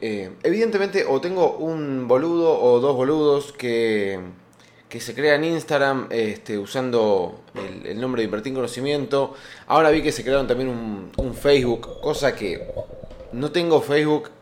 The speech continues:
eh, o sea, está el Facebook de Invertir en Conocimiento que lo, lo, lo creé cuando arranqué con esto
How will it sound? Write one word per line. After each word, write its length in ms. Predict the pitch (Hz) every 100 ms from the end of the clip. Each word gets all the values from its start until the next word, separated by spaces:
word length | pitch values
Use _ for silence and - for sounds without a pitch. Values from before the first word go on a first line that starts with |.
| -
eh, 520 | 120 113 107 101 95 82 71 -
o 60 |
sea, 140 | - 110
está 260 | - 175
el 80 | 151
Facebook 480 | 113 127 120 110 -
de 100 | 104
Invertir 300 | 104 104 127
en 60 | 107
Conocimiento 500 | 101 110 127 110 101
que 120 | 90
lo, 300 | 90 76 53
lo, 280 | 64 - - -
lo 220 | 104 104 104
creé 560 | 107 110 120 120 - - _ - - _
cuando 280 | - 110 104
arranqué 340 | 101 104 117 127
con 140 | 123
esto 500 | 127 127 143 147 -